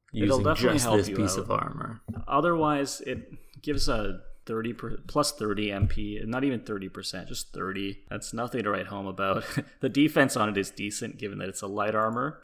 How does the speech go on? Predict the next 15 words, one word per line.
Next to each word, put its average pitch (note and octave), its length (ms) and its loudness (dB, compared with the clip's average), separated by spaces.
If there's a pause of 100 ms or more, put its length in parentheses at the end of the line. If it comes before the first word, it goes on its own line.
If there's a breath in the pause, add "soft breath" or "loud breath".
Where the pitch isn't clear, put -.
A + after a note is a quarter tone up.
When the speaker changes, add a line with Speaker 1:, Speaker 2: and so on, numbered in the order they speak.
(140)
Speaker 1:
and A#2 100 -2
then A2+ 60 0
it A2 100 -2
gives A#2 220 -2
plus - 300 -2
five A2 320 0
percent A2 480 -4
attack, A2 500 -2
defense, G#2 480 -8
mag, F#2+ 260 -4
and G2 100 -10
spirit, F#2 540 -8
which, G2+ 360 -6
I F#2 40 -6
mean, F#2 260 -4